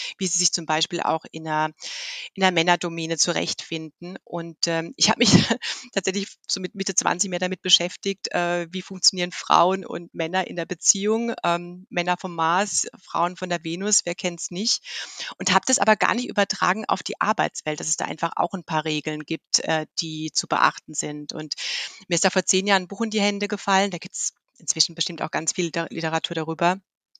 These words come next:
von Marion Knarz, Spiele mit der Macht.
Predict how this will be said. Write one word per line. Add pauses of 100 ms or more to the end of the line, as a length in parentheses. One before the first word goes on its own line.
(300)
von
Marion
Knarz,
Spiele
mit
der
Macht.